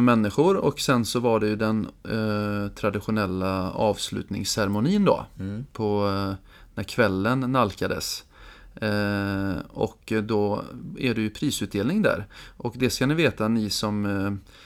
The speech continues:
Speaker 1: driver U F-företag här. De flesta som lyssnar är väl såna som driver U F-företag första året här. Eh, första året jag var med som lärare så, eh, tänkte jag inte så mycket på att det var liksom, eh, tävlingar och prisutdelning och sånt.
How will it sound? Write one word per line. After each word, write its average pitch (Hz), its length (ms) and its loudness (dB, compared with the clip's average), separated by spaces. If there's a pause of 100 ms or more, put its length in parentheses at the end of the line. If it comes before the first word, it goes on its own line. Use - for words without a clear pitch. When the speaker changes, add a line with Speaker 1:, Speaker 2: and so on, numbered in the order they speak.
(180)
Speaker 1:
driver 110 380 0
U 113 240 2
F-företag 131 800 -2
här. 101 240 2
De 107 160 -2
flesta - 380 -4
som 131 140 -2
lyssnar 127 360 0
är 127 180 0
väl 107 220 -2
såna 101 200 -4
som 101 160 -6
driver 98 220 -2
U 113 180 -4
F-företag 98 520 -4
första 92 680 -4 (200)
året 101 360 -2
här. - 220 -2 (520)
Eh, 101 520 0
första 123 280 0
året 110 280 4
jag 135 200 6
var 156 80 2
med 107 260 4
som 107 200 -2
lärare 117 500 6 (560)
så, 107 580 4
eh, 101 680 2
tänkte 113 360 2
jag 127 60 6
inte 120 180 0
så 110 140 0
mycket - 340 -2
på 104 200 -2
att 92 100 -6
det 101 120 -2
var 95 200 -2
liksom, 95 480 -4
eh, 92 160 -4
tävlingar 95 560 0
och 95 300 -4
prisutdelning 104 520 -2
och 156 80 -2
sånt. - 300 -4